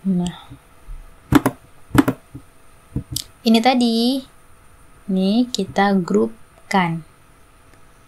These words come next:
Kita grupkan. Lalu kita, oh, belum tergrup ya. Nah,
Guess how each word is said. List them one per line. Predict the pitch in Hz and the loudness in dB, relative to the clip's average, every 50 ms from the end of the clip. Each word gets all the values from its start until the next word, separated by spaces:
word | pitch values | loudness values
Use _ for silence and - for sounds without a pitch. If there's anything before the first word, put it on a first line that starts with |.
| - - - - - - - - - - - - - - - - - | -20 -20 -20 -20 -20 -20 -20 -20 -20 -20 -20 -20 -20 -8 0 2 2
Kita | - - 190 180 | 2 2 2 0
grupkan. | 180 185 185 180 - - - 180 185 214 254 262 - - - - - - - - - - - - - - - - - - - - - - - - - - - - - - - - - - - - - - - - - - - - - - - - - - - - - - - - 208 | 0 0 -2 -2 -2 -4 -4 -2 0 0 -2 -2 -4 -8 -20 -20 -20 -20 -20 -20 -12 -6 -6 -6 -6 -6 -10 -20 -20 -20 -20 -20 -20 -20 -20 -20 -20 -20 -20 -20 -20 -20 -20 -20 -20 -20 -20 -20 -20 -20 -20 -20 -20 -20 -20 -20 -20 -20 -20 -8 -4 -4 -4 -4 -8 -10 -6 -4 -2
Lalu | 202 208 208 202 196 | -2 -2 -2 -4 -4
kita, | - 202 196 - 285 | -2 -2 -2 0 0
oh, | 294 294 - - - - - - - | 0 -2 -2 -6 -20 -12 -10 -10 -8
belum | - 208 208 214 208 214 208 | -4 -2 -2 0 0 0 0
tergrup | 220 214 208 202 233 254 247 247 | 0 0 0 2 2 0 0 0
ya. | 190 180 180 180 - - - - - - - - - - - - - - - - - - - - - - - - - - - - - - - - _ - - - - - - - - - - - - - - - - | -4 -4 -4 -6 -6 -4 -4 -4 -4 -6 -14 -20 -20 -20 -20 -20 -20 -20 -20 -20 -20 -20 -20 -20 -20 -20 -20 -20 -20 -20 -20 -20 -20 -20 -20 -20 _ -20 -8 -4 -4 -4 -4 -8 -20 -20 -20 -20 -20 -20 -12 -6 -4
Nah, | 185 185 180 175 175 180 - | -2 0 0 -2 -4 -8 -12